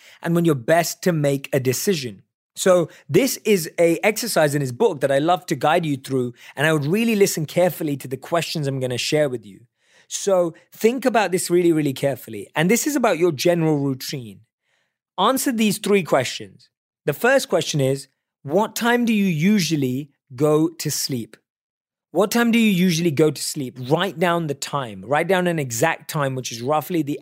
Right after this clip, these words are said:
average time you go to sleep. The second question is, what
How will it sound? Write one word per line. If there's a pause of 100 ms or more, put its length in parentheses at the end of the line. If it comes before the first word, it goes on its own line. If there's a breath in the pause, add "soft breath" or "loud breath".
average
time
you
go
to
sleep. (1000)
The
second
question
is, (480)
what